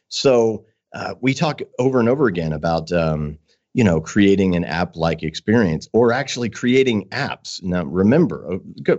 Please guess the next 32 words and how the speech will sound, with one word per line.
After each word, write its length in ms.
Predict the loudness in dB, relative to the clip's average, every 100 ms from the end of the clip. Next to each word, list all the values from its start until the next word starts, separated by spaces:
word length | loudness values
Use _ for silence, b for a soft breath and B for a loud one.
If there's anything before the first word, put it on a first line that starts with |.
| 0
look 200 | -2 0
at 80 | 2
unemployable 600 | 2 2 0 0 0 -2
dot 180 | -4 -6
com. 280 | -8 -8 -6
It's 120 | 0
a 80 | 0
very 360 | 2 2 2
simple 400 | 0 -2 -2 -2
site 320 | -4 0 0 0
at 140 | -2
this 160 | -4 -4
point, 380 | 0 2 2 b b b _
but 140 | 2 4
it 180 | 2 2
is 300 | 2 2 0
a 160 | -4 -2
web 340 | -2 -2 -2
app 320 | -4 -4 -6 _ -14
because 280 | -4 -2
it's 180 | -2 -4
a 40 | 0
membership 640 | 2 4 2 0 -4 -2
site. 360 | 0 0 -2 -14 b b b b
Those 240 | 2 4 4
were 260 | 2 0 -8 -14
some 240 | -2 2 4
of 60 |
the 80 | 2
first 420 | 0 0 0 0
web 300 | -8 -10 -8
apps. 420 | -4 -4 -6 -10